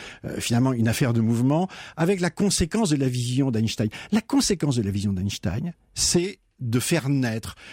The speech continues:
le monde dans lequel nous existons, et en particulier ce qu'on appelle la cosmologie relativiste, parce que des déductions d'Einstein vont sortir les trous noirs,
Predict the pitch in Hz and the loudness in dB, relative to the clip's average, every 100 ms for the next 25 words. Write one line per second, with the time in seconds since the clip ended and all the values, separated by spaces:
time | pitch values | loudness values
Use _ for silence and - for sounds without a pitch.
0 | - 113 120 120 143 180 131 120 110 139 | -6 0 2 2 0 2 2 2 2 2
1 | 123 107 104 95 107 - 254 - 185 180 | 2 2 0 -2 -4 -2 -2 0 2 2
2 | 175 - 170 214 285 - 175 160 214 233 | 0 -2 -2 0 0 2 2 2 2 0
3 | - - - - 143 156 - - 180 - | -2 -12 -14 0 2 2 -2 -2 -2 0
4 | 156 147 160 214 262 233 147 127 - 123 | 0 2 2 2 2 2 2 0 0 0
5 | 123 185 196 - 240 - - - 135 147 | 0 0 -2 0 -2 -2 -8 -4 2 4
6 | 247 240 202 139 143 185 180 - - 247 | 4 0 -2 0 0 0 0 0 0 2
7 | 208 139 131 - 202 247 190 143 175 - | 2 0 -2 0 2 4 4 4 2 2
8 | 160 - 175 160 123 101 _ - - - | -2 0 2 2 0 -4 _ -20 -20 -20
9 | _ 92 101 135 101 185 190 196 185 180 | _ 0 2 2 2 2 2 2 0 -2
10 | 120 | -8